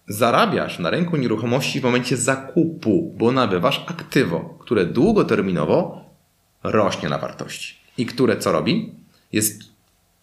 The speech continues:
kurą znoszącą złote jaja, czyli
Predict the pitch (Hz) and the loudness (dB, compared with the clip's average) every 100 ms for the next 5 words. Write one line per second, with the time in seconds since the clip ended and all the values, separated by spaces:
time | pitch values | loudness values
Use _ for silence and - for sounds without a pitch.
0 | _ _ _ - 180 190 175 143 107 110 | _ _ _ 0 4 4 4 2 0 0
1 | 135 127 110 107 120 117 113 110 113 98 | -2 0 0 2 2 2 2 4 4 4
2 | 78 - - - - 107 98 95 | 0 -2 -12 -16 -6 -4 -2 -4